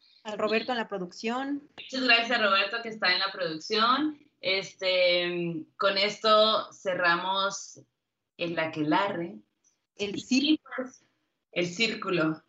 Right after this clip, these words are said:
Speaker 2: Y este aquelarre ha terminado.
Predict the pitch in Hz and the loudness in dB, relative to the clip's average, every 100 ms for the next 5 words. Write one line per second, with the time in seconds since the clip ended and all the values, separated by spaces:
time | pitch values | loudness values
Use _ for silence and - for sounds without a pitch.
0 | _ - 180 208 202 196 180 196 208 214 | _ -2 2 4 2 2 2 4 4 2
1 | 226 - - 175 180 180 185 180 165 - | -2 -8 -8 -4 -2 -2 -2 -2 0 -2
2 | 160 | -6